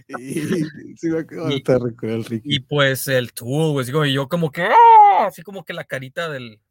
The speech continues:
Speaker 2: el, el, eh, el emoji, ¿no? Así, ¡ah! Así como que,
Speaker 1: Sí,
Speaker 2: "No
Speaker 1: güey.
Speaker 2: manches, no puedo creer", o sea, y, y sí, güey. Y, y ese, esa vez, Manuel, fui, fuimos, pues, los cuatro, cuatro, porque fui, fue Ricardo, mi hermano,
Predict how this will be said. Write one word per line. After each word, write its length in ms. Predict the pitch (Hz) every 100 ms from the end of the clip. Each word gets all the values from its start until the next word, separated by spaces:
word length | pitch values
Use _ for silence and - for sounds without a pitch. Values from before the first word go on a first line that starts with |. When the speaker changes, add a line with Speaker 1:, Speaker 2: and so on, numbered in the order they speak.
| _ _ _ _ _
Speaker 2:
el, 200 | 127 135
el, 200 | 127 127
eh, 380 | 131 127 123 113 110 _
el 160 | 135 147
emoji, 400 | 139 139 160 165
¿no? 120 | 165
Así, 220 | 156 156 185
¡ah! 100 | 339 381 339 320
Así 180 | 185 180
como 140 | 202
que, 140 | 175 196
Speaker 1:
Sí, 40 |
Speaker 2:
"No 100 | 170
Speaker 1:
güey. 260 | 208 170 180
Speaker 2:
manches, 340 | 214 226 240
no 200 | 220 208
puedo 180 | 196 226 -
creer", 420 | 170 156 208 285
o 160 | 214
sea, 320 | 147 156 151 151
y, 160 | 139 - _ _ _
y 140 | 131
sí, 260 | 120 135 202
güey. 120 | 247 - _ _ _ _ _ _ _ -
Y, 280 | 156 151
y 40 | 156
ese, 280 | 170 233 233
esa 280 | 196 - 220
vez, 420 | 220 240 208 165
Manuel, 300 | 185 208 214 160
fui, 300 | 196 190 156
fuimos, 440 | 180 185 208 202
pues, 380 | 190 170 - - _
los 220 | 156 -
cuatro, 500 | - 170 175 180 180
cuatro, 340 | 180 180 196 170
porque 300 | 165 - 139
fui, 280 | - 165 160 -
fue 240 | 175 180 156
Ricardo, 580 | 139 - 170 190 196
mi 100 | 185 135
hermano, 500 | 143 185 214 220